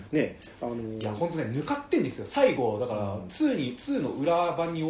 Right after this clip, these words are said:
Speaker 2: 裏における、
Speaker 1: うん。
Speaker 2: その、あの、列車で脱出、
Speaker 1: はいはい。
Speaker 2: 貨物列車で脱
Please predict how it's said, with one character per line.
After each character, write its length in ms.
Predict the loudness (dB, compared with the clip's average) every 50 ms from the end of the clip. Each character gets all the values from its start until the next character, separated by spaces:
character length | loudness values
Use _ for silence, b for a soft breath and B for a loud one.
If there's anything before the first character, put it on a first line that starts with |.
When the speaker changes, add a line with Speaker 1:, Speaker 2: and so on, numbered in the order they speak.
| -2 -2
Speaker 2:
裏 140 | 0 2 4
に 140 | 4 2 0
お 40 | -4
け 120 | -6 -6 -6
る、 240 | -6 -4 -4 -6 -6 -6
Speaker 1:
う 20 |
ん。 40 | -6
Speaker 2:
そ 40 | -6 -4
の、 260 | -6 -6 -6 -8 -8
あ 40 | -8
の、 160 | -8 -6 -4
列 140 | -4 -4 -2
車 180 | 0 0 2 2
で 80 | 2
脱 100 | 2 0
出、 340 | -2 -2 -6 -6 -6 -8 -8 -10 -14 -8 -4
Speaker 1:
は 60 | -4
い 20 | -4
は 60 | -4
い。 20 | -2
Speaker 2:
貨 60 | -2
物 160 | -2 0 0 0
列 120 | 2 2
車 80 | 2 2
で 40 |
脱 140 | 2 0 -2